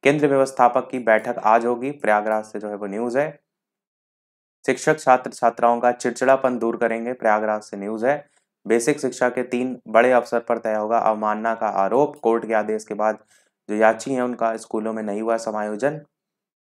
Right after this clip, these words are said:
कौशल विकास केंद्र के रूप में विकसित होंगे पीएम श्री स्कूल, विद्यार्थियों को स्मार्ट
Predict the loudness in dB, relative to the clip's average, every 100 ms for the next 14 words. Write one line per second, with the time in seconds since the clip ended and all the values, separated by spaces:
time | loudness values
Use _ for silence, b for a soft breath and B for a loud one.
0 | _ 6 6 8 2 4 4 4 0 -4
1 | -2 -4 -4 -4 -6 -6 -6 -6 -6 -6
2 | -6 -6 -2 2 2 2 -2 -4 -4 -6
3 | -8 -2 0 0 -2 -4 2 4 2 -2
4 | -4 -2 -4 0 0 0 -4